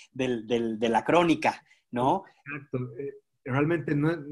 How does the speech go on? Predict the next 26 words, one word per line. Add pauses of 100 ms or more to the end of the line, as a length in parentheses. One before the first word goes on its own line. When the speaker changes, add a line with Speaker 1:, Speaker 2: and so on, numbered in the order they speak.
(120)
Speaker 2:
no
estamos
poniendo
el
micrófono (540)
a, (220)
a
quienes
saben,
porque (720)
luego
vamos
a
los
emprendimientos
turísticos
y
dicen,
"No,
es
que
no
viene
el
turista",
¿no?